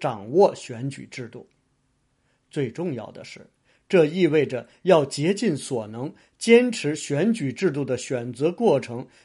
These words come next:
必须以深思熟虑、公开和协商的方式进行，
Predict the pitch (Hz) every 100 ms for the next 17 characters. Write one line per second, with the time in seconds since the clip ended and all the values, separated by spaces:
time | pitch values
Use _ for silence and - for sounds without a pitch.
0 | _ 247 208 165 233 247 226 147 123 143
1 | - _ - 196 190 190 190 202 196 196
2 | 123 135 170 139 113 - 214 226 226 226
3 | 220 214 - _ 156 180 - - 165 220
4 | 247 254 254 143 - 127 120 120 - 117
5 | -